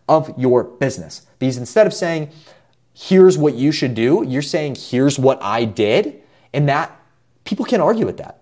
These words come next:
Because it's something that you did. They can't say, "Oh, that didn't happen." Well, hey, here's the numbers. Here's what,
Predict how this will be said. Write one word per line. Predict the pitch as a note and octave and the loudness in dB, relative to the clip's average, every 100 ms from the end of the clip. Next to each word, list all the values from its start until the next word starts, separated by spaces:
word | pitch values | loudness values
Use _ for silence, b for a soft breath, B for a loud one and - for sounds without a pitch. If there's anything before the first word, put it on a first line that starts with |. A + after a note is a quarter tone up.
| _ - | _ 0
Because | G3+ | 2
it's | F#3 F#3 | 2 0
something | G#3+ G#3 | 0 0
that | F#3+ D#3+ | -2 -2
you | E3+ | 2
did. | G#3 D3 | 2 4
They | F3+ | 0
can't | G3+ D3+ | -2 0
say, | F3+ | 2
"Oh, | D3+ F#3+ | 4 4
that | D3 C3 | 2 -2
didn't | A#2+ G#2 | -8 -6
happen." | A#2+ D3 C#3 A2 | -4 -4 -6 -4
Well, | A2+ | -2
hey, | C3+ A2 | 0 0
here's | A#2 B2+ | -2 -4
the | G2+ | -4
numbers. | A#2+ F2+ - | -6 -8 -6
Here's | A2+ G#2+ | -6 -4
what, | G#2 G2+ | -6 -6